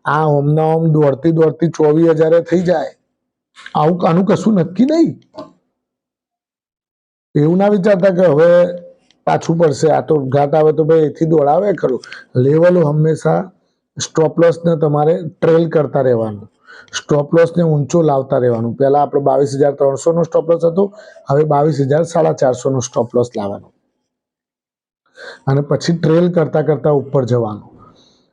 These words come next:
અને જેમ જેમ, જેમ જેમ નિફ્ટી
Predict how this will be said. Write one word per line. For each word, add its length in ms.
અને 480
જેમ 440
જેમ, 300
જેમ 280
જેમ 280
નિફ્ટી 520